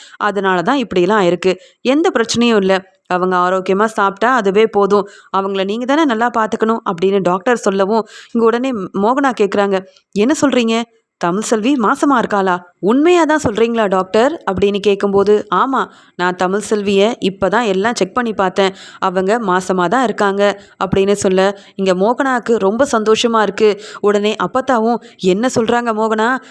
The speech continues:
தமிழ் செல்விக்கு என்னாச்சு? மாசமா இருக்க பிள்ளை வேற,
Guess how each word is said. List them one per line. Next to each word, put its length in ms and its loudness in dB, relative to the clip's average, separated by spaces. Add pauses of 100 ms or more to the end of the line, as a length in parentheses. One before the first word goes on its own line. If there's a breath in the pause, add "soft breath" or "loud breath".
(120)
தமிழ் 220 -4
செல்விக்கு 460 0
என்னாச்சு? 520 2 (200 loud breath)
மாசமா 580 0
இருக்க 200 0
பிள்ளை 260 2
வேற, 320 0